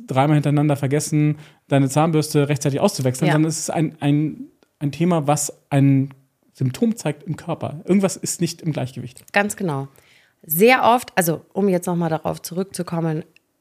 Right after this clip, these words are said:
Speaker 2: hier beginnt die Verdauung. Also der Mund ist quasi der erste Teil unseres Verdauungstrakts.
Speaker 1: Mhm.
Speaker 2: Wir haben hier die Alpha-Amylase im Speichel.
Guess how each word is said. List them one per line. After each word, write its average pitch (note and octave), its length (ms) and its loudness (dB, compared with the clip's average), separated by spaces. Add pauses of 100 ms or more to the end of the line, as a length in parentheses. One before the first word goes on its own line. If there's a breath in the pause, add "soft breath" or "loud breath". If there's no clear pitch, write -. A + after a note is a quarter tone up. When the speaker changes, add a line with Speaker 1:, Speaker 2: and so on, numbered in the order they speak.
(480)
Speaker 2:
hier C#4 240 2
beginnt G3+ 300 -2
die F#3 60 -6
Verdauung. C#3+ 600 -2
Also E3 380 0 (520)
der F3 200 2
Mund A#3 400 4
ist - 260 -4
quasi F#3 640 -2
der F#3 160 -2
erste G#3+ 340 0
Teil F3 260 -2
unseres F#3 380 -6
Verdauungstrakts. C3+ 840 2
Speaker 1:
Mhm. - 40 -16 (200 loud breath)
Speaker 2:
Wir F3+ 120 2
haben G3+ 140 4
hier G3 80 0
die - 140 -6
Alpha-Amylase A#3 800 0
im G#3 120 -2
Speichel. F3+ 500 -2